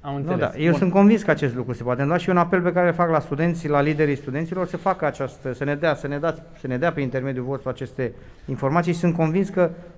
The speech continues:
Speaker 2: putem să discutăm cu rectorii, să îndreptăm aceste lucruri care, repet, sunt în cadrul, ad-,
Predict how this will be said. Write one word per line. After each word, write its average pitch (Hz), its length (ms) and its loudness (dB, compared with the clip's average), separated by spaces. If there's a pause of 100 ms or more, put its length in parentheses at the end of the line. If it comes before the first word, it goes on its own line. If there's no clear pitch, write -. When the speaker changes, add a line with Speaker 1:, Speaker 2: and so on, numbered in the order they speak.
Speaker 2:
putem 180 260 -4
să 165 120 -4
discutăm 135 420 -6
cu 127 120 -8
rectorii, 139 380 -2
să 143 140 -6
îndreptăm 139 540 -2
aceste 127 520 -6 (340)
lucruri 160 260 -4
care, 151 140 0
repet, 160 240 -2
sunt 156 260 -8
în 151 100 -2
cadrul, 151 460 -2
ad-, 143 340 -6